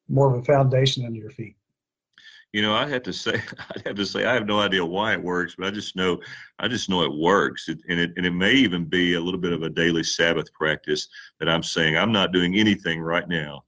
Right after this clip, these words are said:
Speaker 2: to help anybody, um, except I'm just sitting here and letting the Lord minister to me." And maybe it's just the matter of,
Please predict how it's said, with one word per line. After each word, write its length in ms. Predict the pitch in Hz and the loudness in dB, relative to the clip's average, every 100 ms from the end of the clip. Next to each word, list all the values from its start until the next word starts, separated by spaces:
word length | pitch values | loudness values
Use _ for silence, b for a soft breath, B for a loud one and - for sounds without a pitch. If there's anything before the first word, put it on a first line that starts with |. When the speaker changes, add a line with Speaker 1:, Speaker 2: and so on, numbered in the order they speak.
| _ | _
Speaker 2:
to 100 | 76 | -6
help 220 | 82 - | -4 0
anybody, 600 | 95 92 82 78 78 78 B B B | 2 2 0 -2 -2 -4 B B B
um, 320 | 73 73 73 - - | -8 -6 -6 -4 -2
except 420 | 82 - 82 - | 0 0 0 2
I'm 160 | 87 | 2
just 240 | 82 - - | 2 0 0
sitting 180 | 98 92 | 0 2
here 220 | 87 85 | 2 2
and 80 | 80 | 0
letting 160 | 71 | -4
the 80 | 78 | -2
Lord 240 | 80 80 76 | -2 -2 -4
minister 360 | 76 - 78 | -8 -4 -6
to 120 | - | -4
me." 440 | 78 80 76 71 67 B B B - | -2 0 2 0 -4 B B B 0
And 340 | 78 76 76 | 2 2 2
maybe 300 | 78 95 113 | 2 4 4
it's 120 | 95 - | 2 0
just 260 | 92 - | -2 -2
the 80 | - | -6
matter 380 | 82 82 82 | -2 -2 0
of, 100 | 80 | -2